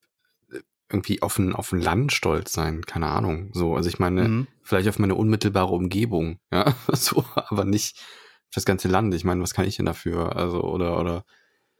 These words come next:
Speaker 1: ich
Speaker 2: Ja, wir, wir sind halt auch so aufgewachsen, ne?
Speaker 1: Ja.
Speaker 2: Muss
Speaker 1: Naja,
Speaker 2: man
Speaker 1: weiß
Speaker 2: dazu
Speaker 1: ich nicht.
Speaker 2: sagen.
Speaker 1: Also ich meine, pff,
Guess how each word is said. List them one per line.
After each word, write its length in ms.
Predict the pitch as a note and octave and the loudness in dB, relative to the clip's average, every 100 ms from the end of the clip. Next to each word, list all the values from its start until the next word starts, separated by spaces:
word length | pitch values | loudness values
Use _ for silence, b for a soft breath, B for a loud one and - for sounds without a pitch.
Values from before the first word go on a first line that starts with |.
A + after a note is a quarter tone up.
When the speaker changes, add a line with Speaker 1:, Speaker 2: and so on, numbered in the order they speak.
| _ _ _ | _ _ _
Speaker 1:
ich 180 | - - - | -10 -8 2
Speaker 2:
Ja, 180 | C#3+ | 2
wir, 220 | D3 D3 B2 | 4 2 2
wir 100 | D3 | 2
sind 160 | F#3 | 4
halt 120 | F3 | 4
auch 120 | - C#3+ | 4 2
so 180 | C#3+ | 4
aufgewachsen, 720 | B2 F#3 - A2 G2 - - F#2 | 6 4 4 0 -2 -2 -2 -2
ne? 160 | G2 C3 | -2 0
Speaker 1:
Ja. 120 | F2+ | 0
Speaker 2:
Muss 80 | - B B B B B B | -2 B B B B B B
Speaker 1:
Naja, 220 | G#2+ B2 D#3 | 2 4 6
Speaker 2:
man 100 | G#2+ | 4
Speaker 1:
weiß 160 | C#3 | 4
Speaker 2:
dazu 60 | G3 | 2
Speaker 1:
ich 120 | G2+ | 4
nicht. 0 | |
Speaker 2:
sagen. 260 | G#2 G2+ G2 | 2 2 -2
Speaker 1:
Also 100 | G2+ | -4
ich 80 | G#2+ | -2
meine, 220 | G#2+ G2+ | -2 -4
pff, 520 | A2+ - - - - | -10 -14 -16 -18 -20